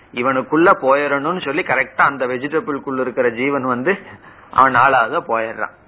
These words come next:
போய் என்னவா இருக்கான்? ரேதஸ் ரூபமாக இருக்கின்றான், பீஜ ரூபமாக இருக்கின்றான். அது நான்காவது அக்னி.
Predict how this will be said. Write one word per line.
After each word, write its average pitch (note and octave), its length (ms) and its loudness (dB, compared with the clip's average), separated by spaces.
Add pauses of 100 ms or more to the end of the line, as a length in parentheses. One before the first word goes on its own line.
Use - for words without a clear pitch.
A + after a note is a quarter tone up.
(420)
போய் F#3+ 320 4
என்னவா E3 420 0
இருக்கான்? B2+ 400 -4 (180)
ரேதஸ் E3+ 680 -4
ரூபமாக B2+ 640 -4
இருக்கின்றான், A2 840 -6 (400)
பீஜ E3 540 -2
ரூபமாக B2+ 640 -4
இருக்கின்றான். A2+ 680 -4
அது B2 220 -6
நான்காவது B2 680 0
அக்னி. G2+ 360 -6